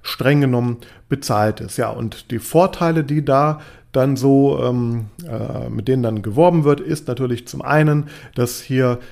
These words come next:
der, der Nutzer natürlich einen höheren Mehrwert hat, wenn er einen solchen Artikel liest, auch wenn es jetzt eine reine Werbeanzeige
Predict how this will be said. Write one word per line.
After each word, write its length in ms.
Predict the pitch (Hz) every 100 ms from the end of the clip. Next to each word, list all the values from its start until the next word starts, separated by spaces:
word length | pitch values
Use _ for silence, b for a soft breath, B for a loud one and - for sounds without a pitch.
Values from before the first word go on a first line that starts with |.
| B -
der, 220 | 113 107
der 180 | - 107
Nutzer 380 | 117 175 - 139
natürlich 560 | 135 135 135 127 123
einen 240 | 120 117 110
höheren 540 | 131 135 113 107 101
Mehrwert 440 | 107 147 160 160 -
hat, 180 | 147
wenn 140 | - 139
er 160 | 135
einen 160 | - 131
solchen 560 | 120 127 127 131 123 104 _ _ _ _ _ _ _
Artikel 440 | - 120 - 139 123
liest, 360 | 123 147 143
auch 80 | 113
wenn 80 | 127
es 80 | 131
jetzt 160 | 113
eine 120 | 123 117
reine 460 | 139 156 151 147 B B B
Werbeanzeige 1040 | - 123 143 143 131 135 135 131 131 131